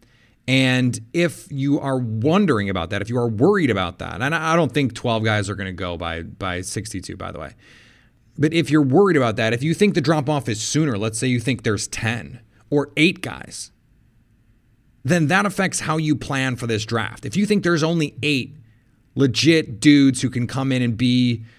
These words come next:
your, your no doubt lockdown number two guy with the potential to become a one or one B so long as Davante Adams is there, you might have to take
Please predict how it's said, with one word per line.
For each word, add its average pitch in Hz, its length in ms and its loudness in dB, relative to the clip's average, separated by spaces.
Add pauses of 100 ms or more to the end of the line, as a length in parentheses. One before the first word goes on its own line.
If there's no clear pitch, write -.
(120)
your, 127 220 4 (140)
your 113 680 2 (320)
no 147 320 2
doubt 135 260 2
lockdown 117 640 -2
number 113 240 -2
two 110 240 -2
guy 101 460 -2 (260)
with 120 140 0
the 117 80 2
potential 120 500 0
to 127 100 -2
become 117 560 -2
a 120 120 -6
one 113 340 0
or 135 180 4
one 135 300 2
B 127 300 8
so 127 160 -2
long 113 260 0
as 107 80 -2
Davante 110 420 -2
Adams 143 300 0
is 101 140 -2
there, 98 280 -2 (320)
you 151 160 2
might 196 160 4
have 156 180 0
to 147 60 -4
take - 460 -2